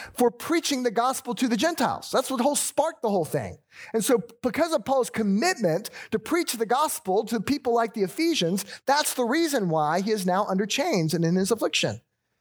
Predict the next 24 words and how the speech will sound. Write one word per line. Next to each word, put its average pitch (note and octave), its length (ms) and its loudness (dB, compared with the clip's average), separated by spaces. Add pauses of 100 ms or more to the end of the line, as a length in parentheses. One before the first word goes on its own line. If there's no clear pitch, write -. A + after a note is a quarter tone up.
(160)
Indeed, B3 300 0
it C#4+ 80 0
is A3+ 160 -2
the B3 100 0
conviction C4 640 0
that B3+ 160 4
he B3+ 160 -2
had A#3 520 2 (220)
that A3+ 140 2
the G#3 100 0
Gentiles A3 600 0
are G#3+ 240 0
included A#3 800 0
in G#3+ 180 -2
the G3 80 0
promises D3 600 0
of C3+ 120 0
Israel A#2+ 480 0 (220)
that F#3+ 160 0 (100)
earned F#3 200 0
him F#3 140 2
so C#3 180 -2
much A#2+ 240 0
hate. - 580 -2